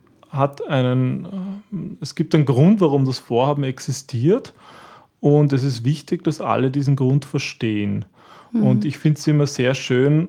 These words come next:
Speaker 1: ähm, wenn, wenn die Sponsoren zumindest am Anfang von den Workshops dabei sind und allen Beteiligten erklären, worum's eigentlich geht.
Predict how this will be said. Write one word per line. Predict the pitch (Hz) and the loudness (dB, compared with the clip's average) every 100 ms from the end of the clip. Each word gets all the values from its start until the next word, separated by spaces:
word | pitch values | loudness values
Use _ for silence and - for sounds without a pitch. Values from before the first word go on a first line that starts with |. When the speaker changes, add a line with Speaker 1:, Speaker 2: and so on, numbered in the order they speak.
| 269 | -4
Speaker 1:
ähm, | 135 131 135 135 - 143 | -2 0 0 -2 -4 -6
wenn, | 127 127 131 131 131 143 127 | -2 0 0 -2 -4 -4 -4
wenn | 127 | -2
die | 131 | -4
Sponsoren | - 139 135 127 120 131 139 - - | -2 0 0 0 0 2 0 -2 -2
zumindest | 147 165 190 185 160 | 4 6 6 4 -2
am | 151 | -2
Anfang | 123 120 135 147 127 | 0 2 2 0 -6
von | - 123 | -2 0
den | 117 | 2
Workshops | 104 107 - 120 - | 0 -2 -4 -6 -4
dabei | - 120 107 101 113 | -6 -2 -2 -2 -2
sind | 117 - 107 107 - - - - - | -6 -6 -4 -4 -6 -14 -20 -20 -2
und | 135 - - | 0 0 0
allen | 117 151 185 180 | 2 4 4 2
Beteiligten | - 131 113 120 147 151 - 139 139 104 - | -2 0 0 2 0 -2 -2 0 0 -2 -2
erklären, | 143 131 - 117 107 113 135 - - | -2 -2 -4 -2 0 2 2 0 -6
worum's | 123 104 101 120 139 - | -6 -6 2 4 4 2
eigentlich | 123 98 123 135 120 113 - | -4 -2 0 0 -2 -8 -8
geht. | 101 95 95 - | -8 -6 -8 -10